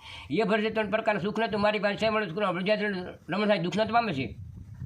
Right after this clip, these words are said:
જે સુખ શરૂઆતમાં ઝેર જેવું લાગે, પરિણામે અમૃત સમાન હોય, આત્મ જ્ઞાનની પ્રસન્નતા મુજબ સ્થાપિત કરેલું છે. વિષયો અને ઇન્દ્રિય સુખથી ઉત્પન્ન થયેલું જે સુખ શરૂઆતમાં અમૃત જેવું મીઠું લાગે, પરિણામે ઝેર જેવું ઝાડ સૂક્યું છે.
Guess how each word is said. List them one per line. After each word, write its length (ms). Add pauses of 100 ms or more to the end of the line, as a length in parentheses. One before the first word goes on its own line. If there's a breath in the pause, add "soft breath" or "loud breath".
(760 loud breath)
જે 140
સુખ 200
શરૂઆતમાં 440
ઝેર 200
જેવું 200
લાગે, 200
પરિણામે 280
અમૃત 300
સમાન 220
હોય, 160
આત્મ 340
જ્ઞાનની 200
પ્રસન્નતા 420
મુજબ 200
સ્થાપિત 300
કરેલું 180
છે. 200 (340 loud breath)
વિષયો 300
અને 140
ઇન્દ્રિય 280
સુખથી 320
ઉત્પન્ન 280
થયેલું 280
જે 180
સુખ 140
શરૂઆતમાં 440
અમૃત 240
જેવું 200
મીઠું 200
લાગે, 200
પરિણામે 440 (520 loud breath)
ઝેર 180
જેવું 180
ઝાડ 140
સૂક્યું 340
છે. 180